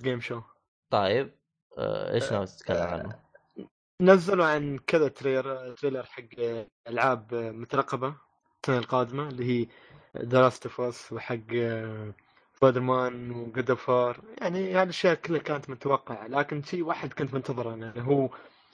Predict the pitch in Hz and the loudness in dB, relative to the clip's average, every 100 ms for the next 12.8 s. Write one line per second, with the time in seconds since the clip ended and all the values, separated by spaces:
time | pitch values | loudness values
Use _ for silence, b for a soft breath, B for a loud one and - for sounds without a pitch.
0 | B - 139 139 135 151 139 131 123 123 | B 6 6 6 2 -2 -4 -4 -6 -6
1 | 120 120 117 - - 135 127 - 117 139 | -6 -6 -8 -10 -6 -2 -2 -2 0 0
2 | 117 123 113 - - _ _ _ _ 123 | 2 -2 -2 -14 -18 _ _ _ _ -2
3 | 123 147 123 127 123 127 - 117 113 - | 2 2 2 0 0 0 -2 -8 -8 -14
4 | - _ _ _ _ 127 147 143 160 156 | -20 _ _ _ _ 2 4 4 2 -2
5 | 143 127 _ _ _ - 135 165 143 135 | -4 -4 _ _ _ -12 0 2 4 2
6 | 123 120 113 113 - _ _ - - - | 0 -4 -8 -14 -18 _ _ -20 -20 -18
7 | - - 143 135 - 143 135 - - 139 | -16 0 2 2 2 0 0 -2 -4 -4
8 | 131 123 120 117 _ _ _ _ - 143 | -4 -2 -4 -8 _ _ _ _ 0 6
9 | 147 147 131 - - 127 117 113 110 _ | 8 6 -2 -6 -12 -10 -10 -16 -18 _
10 | - 147 139 135 - - 139 120 117 117 | -2 0 2 0 -2 -6 -6 -8 -16 -16
11 | 117 120 123 131 131 135 - _ _ _ | -14 -16 -18 _ -4 -4 -4 _ _ _
12 | _ 117 - 120 120 - - | _ -12 -10 -12 -14 -18 -20